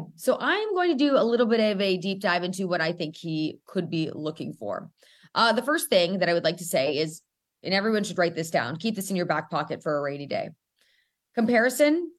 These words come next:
is the enemy of happiness. And that just goes across the board. You compare yourself to someone, you're never gonna be happy. So I feel like in relationships, one of the worst things we can do is compare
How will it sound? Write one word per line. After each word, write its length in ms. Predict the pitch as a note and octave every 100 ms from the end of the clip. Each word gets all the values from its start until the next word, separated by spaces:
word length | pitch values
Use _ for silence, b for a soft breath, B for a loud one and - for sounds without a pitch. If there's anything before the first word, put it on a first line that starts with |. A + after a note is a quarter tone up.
| -
is 160 | G#3+
the 220 | G3 - -
enemy 520 | F#3 G3+ G#3 A3 A#3+ A3+ - _ _ _
of 120 | G3
happiness. 720 | F#3 D#3+ E3+ C#3 C3 E3 - - -
And 200 | G3+ G3
that 140 | G#3
just 180 | A3 G#3+
goes 200 | F#3+ F3+
across 240 | F3+ E3
the 80 | E3
board. 180 | D#3 D#3
You 60 |
compare 240 | E3+ F3 G3
yourself 300 | G3+ G#3 F3+
to 60 |
someone, 300 | E3 F#3 F3+
you're 80 | E3+
never 200 | E3 D#3
gonna 180 | D#3 D3+
be 80 | D#3
happy. 440 | D3 - - - b b b b
So 240 | - A3+
I 240 | - A#3+ C#4
feel 320 | C#4+ A#3+ F#3+
like 420 | E3 C#3 C#3 C#3 - _ _ _ _ _ _ _ _ -
in 140 | A3
relationships, 920 | A3 F3+ F3+ E3+ D#3+ C#3 - - - -
one 180 | E3 G3+
of 60 |
the 60 | F#3+
worst 240 | F3+ F#3
things 200 | F3+ E3+
we 180 | D3+ F#3+
can 140 | F#3
do 280 | E3 C#3+ D3
is 120 | D#3
compare 720 | - F3 D#3+ F#3 F#3 F#3 G#3